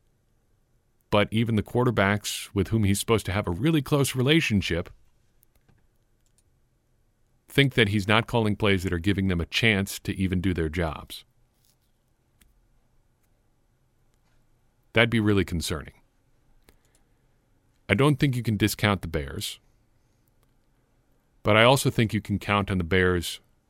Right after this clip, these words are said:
screwing up a couple games here in the near future that they probably should have a chance at winning. You could also probably take a look at how the Bears do the next two weeks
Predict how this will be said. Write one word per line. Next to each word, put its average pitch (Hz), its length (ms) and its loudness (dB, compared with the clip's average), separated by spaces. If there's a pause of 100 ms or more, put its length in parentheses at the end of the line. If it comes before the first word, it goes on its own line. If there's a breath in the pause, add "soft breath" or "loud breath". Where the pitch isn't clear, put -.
(120)
screwing 131 360 0
up 120 120 2
a 104 60 -2
couple 101 240 -4
games 95 360 0
here 92 140 -2
in 87 80 0
the 85 60 -2
near 92 200 2
future 82 560 -2 (400)
that 101 120 -2
they 98 120 0
probably 90 760 -2 (640)
should 123 240 4
have 107 180 0
a 95 60 -2
chance 92 320 0
at 80 120 -6
winning. 78 340 -8 (1600)
You 101 80 -14
could 113 100 0
also 143 260 2
probably 95 600 0
take 120 240 0
a 113 40 0
look 101 200 0
at 90 60 -4
how 95 120 0
the 87 80 -4
Bears 90 300 0
do 95 140 0
the 85 100 0
next 92 300 -4
two 98 180 2
weeks 98 580 0